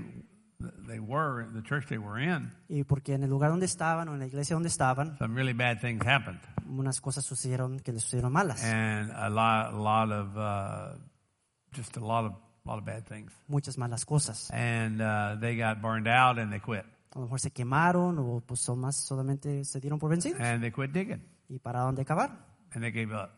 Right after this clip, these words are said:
Speaker 2: Y se dieron por vencidos.
Speaker 1: So nowhere does God allow us the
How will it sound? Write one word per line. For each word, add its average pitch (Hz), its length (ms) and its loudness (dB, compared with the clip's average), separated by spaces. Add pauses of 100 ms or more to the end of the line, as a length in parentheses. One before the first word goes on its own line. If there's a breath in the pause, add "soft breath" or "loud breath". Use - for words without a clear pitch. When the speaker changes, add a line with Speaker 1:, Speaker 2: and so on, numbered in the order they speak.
(300)
Speaker 2:
Y 139 100 -12
se 127 100 -8
dieron 127 220 -4
por 123 120 0
vencidos. 123 420 0
Speaker 1:
So 123 200 -2
nowhere 156 400 2
does 127 180 0
God 131 300 4
allow 120 420 4
us 117 200 0 (260)
the 107 400 -4